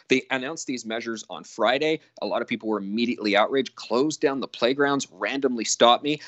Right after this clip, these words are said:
And then by the weekend, you had most police forces in Ontario saying, "Uh-uh,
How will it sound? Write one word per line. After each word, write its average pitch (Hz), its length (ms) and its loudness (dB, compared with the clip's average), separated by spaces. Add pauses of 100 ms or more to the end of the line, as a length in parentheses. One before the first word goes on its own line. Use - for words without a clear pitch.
(220)
And 123 180 0
then 131 280 0
by 123 260 4
the 135 80 -2
weekend, 110 500 -8
you 110 160 -4
had 107 300 0
most 110 420 -4
police 120 320 -4
forces 113 460 0
in 107 100 0
Ontario 101 440 2
saying, 98 340 0 (180)
"Uh-uh, 92 320 -2